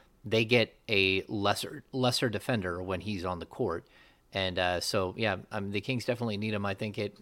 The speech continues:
it played into their hands that, you know, Donovan Mitchell missed a game.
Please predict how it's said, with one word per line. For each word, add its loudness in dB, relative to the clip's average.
it -8
played 2
into -2
their 2
hands -2
that, -2
you -4
know, 0
Donovan 2
Mitchell -4
missed -4
a -6
game. -4